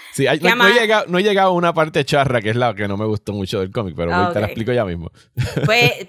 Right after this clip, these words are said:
Speaker 2: pe-, porque el, el, la min-, el crossover event, la miniserie, era Amanda Waller usó, este, tecnología de los Amazo Androids para robarle los poderes a los superhéroes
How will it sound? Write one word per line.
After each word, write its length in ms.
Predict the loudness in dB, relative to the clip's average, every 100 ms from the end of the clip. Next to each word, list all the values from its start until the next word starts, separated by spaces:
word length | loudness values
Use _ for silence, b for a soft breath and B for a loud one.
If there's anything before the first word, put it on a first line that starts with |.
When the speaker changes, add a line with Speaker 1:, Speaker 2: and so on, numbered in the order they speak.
| -4
Speaker 2:
pe-, 260 | -2 -2
porque 680 | 0 -2 0 0 2 2 2
el, 100 | 0 0
el, 260 | 0 0 0
la 120 | 0
min-, 160 | -2 -4
el 120 | -6
crossover 500 | -4 -4 -2 0 0
event, 240 | -2 -4
la 100 | -4
miniserie, 600 | -4 -4 -6 -6 -4 -2
era 340 | -2 0 0 -2
Amanda 340 | -4 -4 -4
Waller 540 | -2 -2 -2 -2 -4 -4
usó, 680 | -10 -10 -6 -4 -2 -2 -4
este, 340 | -6 -14 -12 -10
tecnología 840 | -10 -10 -8 -10 -8 -4 -2 -2
de 100 | -4
los 120 | -6
Amazo 680 | -6 -6 -6 -8 -8 -6 -6 -6
Androids 800 | -6 -6 -8 -6 -6 -6 -12
para 240 | -10 -10 -10
robarle 540 | -8 -6 -6 -6 -8
los 140 | -8 -10
poderes 520 | -8 -6 -4 -6 -6
a 180 | -4 -4
los 160 | -6 -12
superhéroes 720 | -16 -14 -10 -10 -10 -10 -12